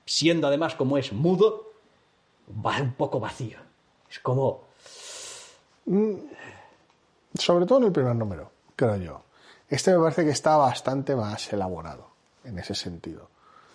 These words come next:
Speaker 2: Que el, buena parte del trabajo del prim-, del número uno ya lo hizo el número uno, Y ahora nos metemos más en desarrollo de personajes. Evidentemente sí que tiene momentos de, de cierta calma.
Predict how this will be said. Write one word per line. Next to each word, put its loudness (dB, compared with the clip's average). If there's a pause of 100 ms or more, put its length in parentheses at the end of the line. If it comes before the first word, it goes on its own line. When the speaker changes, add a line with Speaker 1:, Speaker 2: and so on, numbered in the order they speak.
(140)
Speaker 2:
Que 2
el, -4 (180)
buena 0
parte 0
del 0
trabajo 0
del 0
prim-, -6
del -2
número -2
uno -6
ya -4
lo -10
hizo -10
el -8
número -2
uno, -2 (560)
Y 0
ahora 2
nos -2
metemos -2
más -4
en -2
desarrollo -4
de -2
personajes. -12
Evidentemente -4
sí -8
que -8
tiene -14 (840)
momentos -2
de, -4
de -12
cierta -6
calma. -14